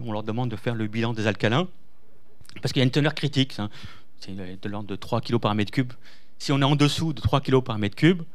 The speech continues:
on aura, même si on a des granulats potentiellement réactifs, on n'aura pas l'alkyl réaction. Et donc on pourra valoriser et utiliser ces granulats dans le béton, en fait, hein. Et puis la dernière condition, c'est ce que vous avez dit, le vecteur commun, c'est l'humidité, c'est l'eau.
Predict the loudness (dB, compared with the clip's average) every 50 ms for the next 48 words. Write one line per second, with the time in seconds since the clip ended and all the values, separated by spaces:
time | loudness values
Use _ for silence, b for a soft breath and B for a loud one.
0 | b b b b b b b b -10 -8 -6 -4 -4 -2 -2 -2 0 0 0 0
1 | 2 4 4 4 4 4 2 0 0 2 2 2 2 2 0 0 0 0 -2 -2
2 | -2 -2 -4 -2 -2 -2 -2 -2 -2 -4 -6 -4 -4 -6 -4 -4 -4 -2 0 -2
3 | -2 0 2 0 2 0 -2 -2 -4 -4 -4 -4 -6 -6 -8 -8 -10 -10 -10 -8
4 | -8 -6 -4 -4 -2 -2 -2 -2 0 0 0 0 -2 0 2 2 4 4 4 2
5 | 2 0 0 0 -2 0 2 2 2 2 2 0 -2 -2 -2 0 0 0 0 0
6 | -2 -2 0 0 0 0 2 2 2 0 0 2 2 2 2 2 0 0 -2 -2
7 | -4 -6 -10 -10 -10 -10 -8 -8 -8 -8 -8 -10 -10 b b b b b b b
8 | b b b b b b b b b 0 2 4 6 6 6 6 6 6 4 4
9 | 2 2 2 2 2 4 4 4 4 4 0 0 2 4 4 4 6 6 6 8
10 | 8 6 6 6 4 2 2 2 4 6 6 6 6 4 4 2 2 2 2 2
11 | 2 2 2 2 2 2 4 4 4 4 4 2